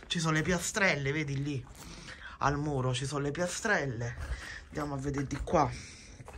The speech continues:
Guarda qui per terra, guarda. Guarda qui per terra. Eh, questa, vedi, il lavandino. Qui c'era il lavandino. Guarda che rubinetto antico.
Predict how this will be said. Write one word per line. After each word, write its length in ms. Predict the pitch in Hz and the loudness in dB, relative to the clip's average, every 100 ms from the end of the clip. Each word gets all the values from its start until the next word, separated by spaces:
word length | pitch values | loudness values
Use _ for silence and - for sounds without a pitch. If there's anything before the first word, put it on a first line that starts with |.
| - - - - - - - - - | -14 -12 -14 -14 -16 -18 -18 -18 -6
Guarda 280 | - 170 180 | 0 2 0
qui 140 | - 196 | 0 -2
per 200 | - 185 | 0 -2
terra, 380 | - 165 131 139 | 2 2 2 2
guarda. 420 | 147 143 131 143 - - - - - - - - - | 0 0 -2 -4 -6 -14 -14 -16 -16 -18 -18 -18 -12
Guarda 300 | - 160 156 | -6 -4 -2
qui 160 | 165 175 | -2 -2
per 220 | - 165 | -2 -4
terra. 520 | - 165 147 135 131 - - - - - - - - - | -2 0 0 0 -4 -6 -12 -14 -16 -18 -18 -20 -20 -10
Eh, 480 | - 160 160 - - - - | -2 0 0 -6 -14 -14 0
questa, 320 | 220 - 180 | 0 2 0
vedi, 400 | 165 180 156 147 - - - | 4 4 4 -2 -4 -16 -10
il 120 | - 170 | -4 4
lavandino. 800 | 175 185 202 240 208 156 139 123 - - - - - - - - | 6 6 4 2 2 4 4 2 -6 -12 -12 -14 -16 -18 -20 -10
Qui 180 | - 214 | 0 2
c'era 240 | 202 175 | 6 6
il 80 | 160 | 8
lavandino. 800 | 160 175 196 220 214 156 147 127 - - - - | 8 8 6 2 0 2 0 -2 -8 -16 -12 6
Guarda 320 | 202 220 220 | 8 10 10
che 100 | 226 | 8
rubinetto 580 | 226 220 226 240 254 269 | 8 4 8 10 10 8
antico. 1300 | 254 254 277 262 269 262 240 254 254 254 254 240 | 6 8 8 10 10 8 6 4 8 10 10 8